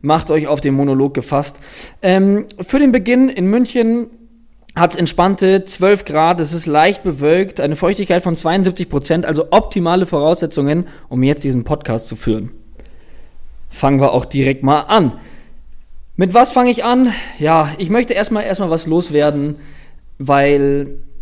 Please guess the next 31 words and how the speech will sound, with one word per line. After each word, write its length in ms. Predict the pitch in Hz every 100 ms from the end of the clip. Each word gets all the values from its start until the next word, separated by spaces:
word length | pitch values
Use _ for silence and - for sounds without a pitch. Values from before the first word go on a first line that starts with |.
| - - - -
einige 360 | 156 202 170 156
Nachrichten 400 | 151 170 - 143
reinkamen 840 | 131 143 143 147 139 135 135 139
zu 420 | - 127 120 117 104 -
Pavel 400 | - 175 180 170
Kaderabek, 720 | - 160 156 - 139 147 - - - - - -
ähm, 640 | 131 123 123 123 127 123
bezüglich 400 | 135 135 226 208
seiner 180 | 190 170
Position. 680 | 185 160 156 - 269 147 110 - - - - -
Ich 120 | 139
möchte 240 | 185 220 196
nämlich 220 | 185 185
diesen 200 | 185 170
Podcast 400 | 208 202 196 185
zuerst 400 | - 160 196 -
nutzen, 460 | 180 - 165 180 185 - -
um 120 | 139
mir 160 | 165 226
ein 100 | 185
bisschen 200 | 185 190
Arbeit 300 | 165 170 160
zu 100 | 147
ersparen, 420 | 135 - 135 143
indem 220 | 139 156
ich 160 | 165 156
euch 160 | 151
einfach 180 | 135 175
nochmal 280 | 180 196 196
ganz 280 | 202 254 -
kurz 320 | 220 220